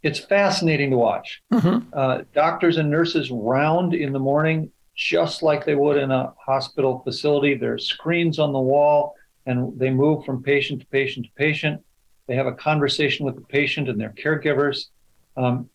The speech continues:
Speaker 1: as needed, there's ways to do outreach. Um, there's monitoring in place at all times. And of course, there's an opportunity that if acuity requires it, a patient can come into, um, uh, one of our hospital facilities. So we see more and more and more of that.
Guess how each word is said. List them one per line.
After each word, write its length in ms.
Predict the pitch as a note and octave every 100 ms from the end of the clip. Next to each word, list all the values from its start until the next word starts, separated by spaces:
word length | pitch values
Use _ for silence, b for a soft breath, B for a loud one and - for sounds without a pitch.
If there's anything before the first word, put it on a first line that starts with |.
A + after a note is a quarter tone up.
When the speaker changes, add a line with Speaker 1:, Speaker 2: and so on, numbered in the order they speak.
| -
Speaker 1:
as 240 | D3 -
needed, 420 | B2+ B2+ E3 E3+
there's 220 | D3 C3 C3+
ways 280 | C#3 C3+
to 80 | -
do 240 | A#2+ B2 A#2
outreach. 640 | C#3 D#3+ D3 D3 - - b b _ -
Um, 240 | A#2 A2+
there's 220 | C3+ A#2+
monitoring 640 | A2+ C3 C#3+ C#3+ - C#3+
in 120 | C3 B2+
place 400 | C#3+ C3+ C3+ D3
at 100 | B2+
all 200 | B2 B2
times. 400 | - D3+ D#3 D#3+
And 80 |
of 80 | D#3+
course, 400 | - G#3 F#3 -
there's 200 | D#3+ C#3+
an 60 | C3
opportunity 540 | B2 C3+ - C#3 C3+
that 160 | A#2+ C3
if 140 | B2+ - _ b b
acuity 460 | C#3 C3 - D#3 D3
requires 520 | C3+ C3 C#3+ C#3+ B2+
it, 80 | B2+
a 40 |
patient 420 | C3 C#3+ C#3 D3+ C3
can 160 | C3+
come 220 | - C3+
into, 640 | C3 C3 B2+ B2+ A#2+ A#2+ -
um, 400 | A#2+ A#2 A#2 - -
uh, 120 | B2+
one 220 | - C3
of 80 | B2
our 100 | A#2+
hospital 360 | B2 B2 B2+ B2+
facilities. 500 | B2+ - A#2+ A#2+ - _ _ _
So 200 | - D#3
we 180 | C#3+ F3
see 240 | G3 F#3 D#3+
more 480 | D3+ D3+ F3 E3
and 200 | D#3 C#3+
more 280 | C#3 C#3+ C#3+
and 140 | B2+ B2+
more 280 | C3 D3+
of 140 | D3+ B2+
that. 320 | C3+ C3+ -